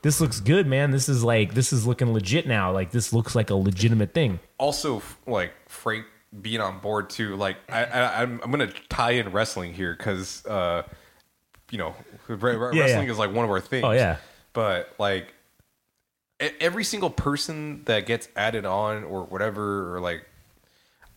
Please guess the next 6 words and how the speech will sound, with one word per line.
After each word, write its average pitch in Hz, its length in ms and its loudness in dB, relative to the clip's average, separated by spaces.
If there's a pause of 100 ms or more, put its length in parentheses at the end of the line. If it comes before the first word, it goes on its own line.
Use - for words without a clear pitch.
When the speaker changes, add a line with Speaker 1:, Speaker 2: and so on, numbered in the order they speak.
Speaker 2:
I, - 40 -4 (180)
I 123 60 4
feel 156 580 -2 (460)
the 139 80 0
legitis-, 127 640 0 (200)
le-, 113 280 -6